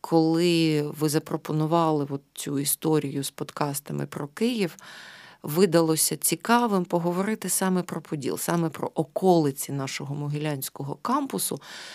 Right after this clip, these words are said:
для того, щоби, ну, бодай віртуально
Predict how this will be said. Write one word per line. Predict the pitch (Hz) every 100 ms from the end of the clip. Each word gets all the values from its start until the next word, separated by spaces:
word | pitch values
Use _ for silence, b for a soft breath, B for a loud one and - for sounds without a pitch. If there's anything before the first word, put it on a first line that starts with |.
| B
для | 165
того, | 165 226 214 190 185 -
щоби, | - - 156 165 - _ b b b b
ну, | 220
бодай | 214 233 220
віртуально | 180 185 - 156 170 220 240 175 135 160